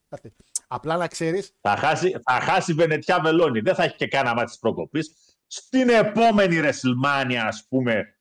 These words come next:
Speaker 2: που θα ξαναχάσει ο Κόντι, ή στο Rumble που κάποιος θα βρεθεί να τον πετάξει έξω.
Speaker 1: Στο Series θα έρθει ο Punk, εγώ θα κάνω.
Speaker 2: Το Series θα αφήνω όλο δικό σου.
Speaker 1: Ε, εκεί να δεις.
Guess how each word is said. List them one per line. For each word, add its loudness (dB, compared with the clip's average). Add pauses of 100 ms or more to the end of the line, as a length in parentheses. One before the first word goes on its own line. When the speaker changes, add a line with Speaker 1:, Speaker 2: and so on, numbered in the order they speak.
(140)
Speaker 2:
που -2
θα 0
ξαναχάσει -2
ο -2
Κόντι, -4 (1000)
ή 0
στο 0
Rumble 2
που -10
κάποιος 0
θα 2
βρεθεί 0
να 0
τον -4
πετάξει -2
έξω. -4 (160)
Speaker 1:
Στο -16
Series -8
θα -10
έρθει -8
ο -4
Punk, -2
εγώ -10
θα -16
κάνω. -18 (1900)
Speaker 2:
Το 0
Series 0
θα 0
αφήνω 0
όλο 4
δικό 0
σου. -10 (120)
Speaker 1:
Ε, -2
εκεί -8
να -8
δεις. -20